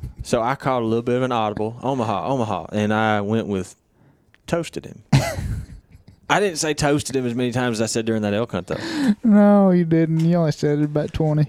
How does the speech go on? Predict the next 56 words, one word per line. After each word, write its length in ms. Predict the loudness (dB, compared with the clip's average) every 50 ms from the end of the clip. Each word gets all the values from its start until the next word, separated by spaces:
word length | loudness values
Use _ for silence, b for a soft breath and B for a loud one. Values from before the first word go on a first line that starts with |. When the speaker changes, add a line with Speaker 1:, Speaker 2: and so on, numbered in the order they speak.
| -2 -6 -20 -20 _ _ _
Speaker 1:
Yeah, 340 | -2 0 2 2 2 0 -4 -4
well, 140 | -2 -2 -2
it's 80 | -2
significantly 560 | -2 -2 -2 0 -2 -2 -2 -2 0 0 2
less. 320 | 2 2 2 0 0 0 0
I 60 | 2
was 100 | 2 2
in 80 | 2 0
the 60 | 0
triple 260 | 2 4 4 4 4
digits 340 | 4 2 2 4 2 2 2
on 120 | 2 0
that 120 | 2 2 2
elk. 220 | 2 2 2 0 -2
Speaker 2:
<laughs> 1040 | -2 -4 -6 -4 _ -4 -4 -4 _ -10 -8 _ -6 -8 -8 _ -10 -20 -10 -6 -6
Speaker 1:
I 40 | -4
can't 220 | -2 0 0 2
help 180 | 2 0 0 -2
it, 20 | -2
man. 220 | -2 0 2 2
I 40 | 2
get 160 | 2 2 2
excited. 380 | 2 4 4 2 2 2 0 2
Speaker 2:
<laughs> 100 | 2 4
Yeah, 360 | 6 6 6 8 8 6 4 4
but 200 | 2 0 0 2
anyway, 380 | 4 6 6 8 10 10 10 10
that, 240 | 10 8 8 8
that 240 | 8 8 8 8 8
episode's 560 | 6 4 4 4 2 2 6 6 6 8 6
on 120 | 6 4 4
YouTube 480 | 4 4 2 4 4 4 6 6 6
right 180 | 4 4 2 2
now, 260 | 0 2 2 2 2 4
the 80 | 4
old, 260 | 4 4 4 2 0 -2 0
old 240 | 2 4 4 4 4
toasted 460 | 4 4 4 4 2 -2 -4 0 2
buck. 260 | 4 6 6 4 4
I 60 | 2
think 220 | 2 2 2 2 0
it's 80 | 0
called 320 | 4 6 6 6 6 6 6
Delta 280 | 6 6 6 4 2
Donkeys. 640 | 4 4 4 4 4 2 0 2 2 2 2 0 -2 -2
Speaker 1:
Delta 340 | -2 -2 -2 -2 -4 -6 -8
Donkey. 600 | -6 -6 -6 -6 -6 -6 -8 -8 -10 -10 -10 -6 -4
And 220 | -2 -2 -2 -2
so 460 | -2 0 0 0 0 0 -2 -4 -6 -6
there 180 | -4 -4 -2 -2
will 80 | -2 -2
be 140 | -2 -2
a 60 | -2 0
new 220 | 0 0 0 0
episode 580 | -2 -4 -6 -6 -6 -4 -4 -4 -4 -6 -6 -6
uploaded 540 | -6 -6 -4 -2 -2 -2 -2 -2 -4 -6